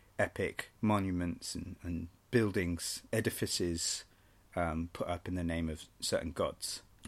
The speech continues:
But I, I think, ag-, again, in, for terms of, uh, time period, I think, and also back to Oliver Stone's original vision, he had a much bigger idea for this than it ever became. Even with the m-, there's,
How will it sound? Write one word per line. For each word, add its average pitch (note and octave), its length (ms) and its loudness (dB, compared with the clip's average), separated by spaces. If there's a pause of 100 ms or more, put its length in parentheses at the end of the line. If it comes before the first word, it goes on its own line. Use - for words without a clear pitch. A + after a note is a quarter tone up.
But A#2+ 160 12
I, A#2+ 320 10
I A#2+ 60 12
think, B2+ 260 8
ag-, A2+ 160 2
again, A2+ 400 6
in, G#2 120 2
for - 180 2
terms A#2+ 400 4
of, G#2 180 2
uh, G2+ 260 4
time A2+ 240 4
period, G2 240 2
I F#2+ 60 2
think, - 380 -4 (100)
and G#2 160 4
also G#2 240 2
back G2 320 4
to F#2 240 2 (220)
Oliver G2 220 2
Stone's F#2 300 -4
original F#2 300 -4
vision, F#2+ 400 -2 (360)
he B2+ 140 4
had A#2 140 6
a A2 60 2
much A2 500 2
bigger F#2+ 260 2
idea F2 500 0 (140)
for - 200 -2
this E2+ 320 -2
than E2+ 180 0
it D#2+ 140 -2
ever F2 200 -2
became. E2+ 520 -6 (240)
Even G#2+ 340 6
with - 400 0
the G#2 80 2
m-, F#2+ 320 0
there's, F#2 280 0